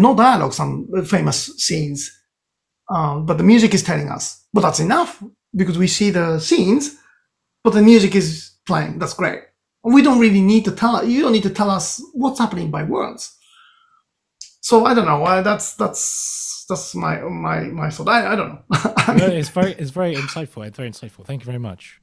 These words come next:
Speaker 2: Well, the last question,
Speaker 1: Hmm?
Speaker 2: um, if you were to give advice to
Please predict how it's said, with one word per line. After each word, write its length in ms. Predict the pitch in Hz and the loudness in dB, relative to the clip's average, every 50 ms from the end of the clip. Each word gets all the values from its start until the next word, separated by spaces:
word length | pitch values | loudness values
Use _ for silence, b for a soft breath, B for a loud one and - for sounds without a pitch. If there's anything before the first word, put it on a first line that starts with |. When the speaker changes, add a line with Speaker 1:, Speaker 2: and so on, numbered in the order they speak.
| _ | _
Speaker 2:
Well, 240 | - 139 147 151 143 b b b b b b b b b b b b b b | -6 -4 -4 -4 -4 b b b b b b b b b b b b b b
the 80 | 151 151 | -4 -2
last 320 | 165 185 190 196 170 - - | 0 0 0 -2 -2 -6 -8
question, 400 | - 104 - - - 131 180 - _ _ _ _ _ _ - - _ _ | -12 -12 -12 -12 -12 -14 -14 -14 _ _ _ _ _ _ -20 -20 _ _
Speaker 1:
Hmm? 60 | - - - 120 | -2 -2 0 -2
Speaker 2:
um, 420 | 117 117 113 113 110 107 101 _ _ _ _ _ _ _ _ _ _ _ _ _ _ _ _ _ | -4 -8 -8 -8 -10 -12 -14 _ _ _ _ _ _ _ _ _ _ _ _ _ _ _ _ _
if 160 | - 147 135 147 | -12 -10 -6 -4
you 120 | 175 190 | -2 0
were 80 | 202 175 | -2 -2
to 140 | - 175 | -2 -6
give 180 | 139 - 165 151 | -6 -4 -4 -6
advice 420 | 139 113 110 127 123 127 123 - - - - - | -6 -6 -6 -6 -6 -6 -8 -10 -12 -16 -14 -12
to 300 | 117 110 104 101 98 | -10 -10 -10 -10 -12